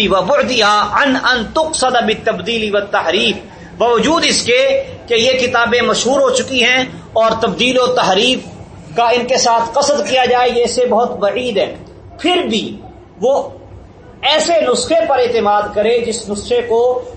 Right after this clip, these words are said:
کئی ایک اصول کے ساتھ جس کا مقارنہ کیا گیا ہو، مختلف اصولوں کے ساتھ جو مختلف روایات سے مروی ہوں۔ یہ اس دور کی بات ہے جب ہر کوئی اپنے لیے کتاب خود لکھتا تھا۔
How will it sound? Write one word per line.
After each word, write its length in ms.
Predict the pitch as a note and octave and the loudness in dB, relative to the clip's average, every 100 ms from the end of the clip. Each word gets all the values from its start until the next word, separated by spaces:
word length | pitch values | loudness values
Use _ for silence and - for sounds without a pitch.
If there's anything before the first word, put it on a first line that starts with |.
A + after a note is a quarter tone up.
| - - | -10 -2
کئی 400 | D4 D4+ C4+ - | 2 2 0 0
ایک 340 | A#3 B3 B3 | 2 2 2
اصول 580 | A#3+ A3+ - D4 D4+ C#4 | 0 0 2 2 2 2
کے 120 | C4+ | 0
ساتھ 360 | A3+ A3 A3 G#3+ - | 0 2 2 0 -4
جس 200 | A3+ A3+ | -6 -4
کا 160 | - G#3+ | 0 0
مقارنہ 540 | F3+ F3+ F#3+ A#3 B3 | 2 0 2 2 2
کیا 360 | A#3 D3 F#3 F#3+ | -2 -2 0 0
گیا 200 | F#3 F#3+ | 2 2
ہو، 380 | F3 E3+ D#3 - - | 2 2 0 -4 -12
مختلف 400 | G#3 C4 B3+ B3 G#3 | -4 -4 0 -2 -2
اصولوں 420 | G#3 G3+ A#3 C4 | -4 -2 0 0
کے 160 | B3+ | 0
ساتھ 340 | B3 B3+ B3+ F3+ | 0 2 0 0
جو 80 | G#3 | 0
مختلف 440 | A3 G#3+ B3 A#3 | -2 -2 -4 -2
روایات 600 | G3 F#3+ F#3+ G3 A#3+ - | 0 2 2 2 0 0
سے 80 | G#3 | -2
مروی 340 | F3+ E3+ D#3+ | 0 0 -2
ہوں۔ 100 | C#3 C3 - - | -8 -12 -18 -6
یہ 100 | G3 | -2
اس 200 | A#3 - | 0 0
دور 180 | F#3+ G#3 | 0 -2
کی 100 | G#3+ | -2
بات 300 | G3 F3 F3+ | 0 0 2
ہے 160 | G#3 B3 - - - - - - | 0 -2 -6 -18 -20 -20 -20 -4
جب 140 | B3 - - | -4 -2 -2
ہر 140 | A3+ B3 A3+ | 0 0 0
کوئی 220 | A#3 A3+ | -2 0
اپنے 280 | G3+ - A3 | -4 -4 -6
لیے 280 | G#3 G#3 G3+ | -4 -6 -6
کتاب 460 | F#3+ F#3 G#3+ G#3 | -2 0 0 -2
خود 220 | - A3+ | -6 -6
لکھتا 420 | G3+ D#3+ D#3 D#3 C#3 | -4 -6 -6 -4 -4
تھا۔ 240 | - A2 | -6 -12